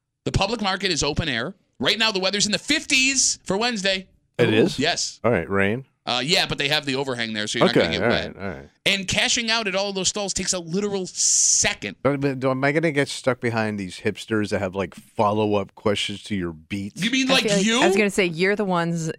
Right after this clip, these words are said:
Speaker 3: you, you
Speaker 2: You.
Speaker 3: <laughs> are the, uh,
Speaker 2: You.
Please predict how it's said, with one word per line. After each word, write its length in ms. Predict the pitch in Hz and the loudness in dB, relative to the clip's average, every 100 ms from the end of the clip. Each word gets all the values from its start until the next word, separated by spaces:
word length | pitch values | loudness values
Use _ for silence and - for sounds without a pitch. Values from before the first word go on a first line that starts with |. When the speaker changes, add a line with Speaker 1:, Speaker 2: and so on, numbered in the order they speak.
| - | -6
Speaker 3:
you, 720 | 170 185 233 233 262 240 226 - - - 202 | -2 2 2 2 2 0 -2 -6 -18 -20 -12
you 840 | - 147 247 302 269 254 254 233 233 | -4 0 2 2 0 0 2 2 2
Speaker 2:
You. 260 | - 120 226 | 2 6 8
Speaker 3:
<laughs> 260 | 262 247 240 | 8 8 8
are 340 | 226 226 208 | 8 8 6
the, 380 | 185 196 180 175 | 4 0 2 4
uh, 320 | 160 151 151 | 4 4 2
Speaker 2:
You. 560 | 117 254 262 240 233 | 4 6 6 6 6